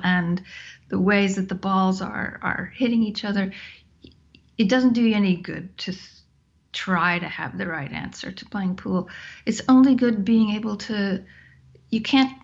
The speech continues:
you can't n-, know that. You can only know how. You can't know what the right answer is. You can only know how to respond to the next time when it's your turn. You can only know how to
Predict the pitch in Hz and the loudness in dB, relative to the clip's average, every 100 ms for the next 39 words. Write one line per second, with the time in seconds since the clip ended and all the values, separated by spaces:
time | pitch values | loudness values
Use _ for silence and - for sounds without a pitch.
0 | - 214 - 240 233 214 196 196 196 190 | -6 -4 0 0 2 2 2 2 4 8
1 | 190 196 208 202 185 185 170 156 185 - | 8 6 4 4 4 2 2 -2 -4 -10
2 | 208 196 202 - 214 214 202 196 196 190 | -10 -8 -8 -6 -6 -4 0 2 2 2
3 | 190 - 170 170 156 156 165 180 190 185 | 0 -2 -2 -2 -4 -8 -10 -8 -4 -4
4 | - 180 180 175 170 175 - 208 175 175 | -2 -2 -2 -2 -2 -2 -2 0 2 2
5 | 175 170 170 180 - 185 175 185 185 190 | 0 0 -4 -8 -4 -4 -2 -2 -2 0
6 | 196 202 202 190 185 185 - 190 190 185 | 2 2 4 4 4 2 0 2 4 2
7 | 185 - 185 180 175 - - 185 185 180 | 0 -2 0 0 -2 -8 0 2 4 2
8 | 175 - - - - - - 190 185 175 | -2 -6 -16 -16 -18 -6 0 4 4 4
9 | 175 - 170 170 170 165 160 - - - | 0 -6 -4 -2 -2 -6 -8 -12 -10 -4
10 | 175 143 - 165 - - - - - - | -4 -2 -2 0 -2 -6 -12 -18 -20 -6
11 | 185 185 185 180 180 180 165 - _ _ | -4 2 4 4 2 -2 -6 -10 _ _
12 | _ 196 190 180 170 - 175 165 160 160 | _ 2 4 2 -2 -4 -2 -2 -4 -8
13 | - 170 160 165 | -10 -8 -6 -6